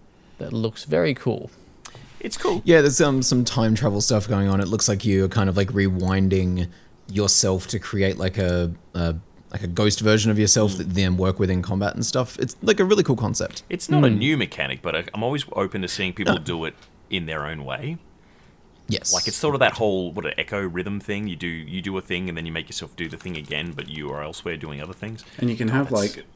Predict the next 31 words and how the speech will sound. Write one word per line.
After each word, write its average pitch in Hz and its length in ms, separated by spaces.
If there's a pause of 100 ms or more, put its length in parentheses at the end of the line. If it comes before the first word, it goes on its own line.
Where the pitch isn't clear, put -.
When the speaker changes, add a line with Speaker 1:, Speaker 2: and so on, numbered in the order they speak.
(120)
Speaker 4:
I, 131 280
I 131 40
just - 220
thought 110 180
this 110 160
was 104 160
just - 180
creating, 98 320
like, 95 200
a 107 40
one 101 380
replica 117 460
of 110 200
yourself 120 640 (140)
that - 360
is - 160
going 110 260
through 117 180
the 117 80
motions, 131 400
but - 160
no, 107 160
it - 200
looks - 240
like - 160
from - 120
the - 80
trailer - 240
you 98 80
can 104 140
have 101 140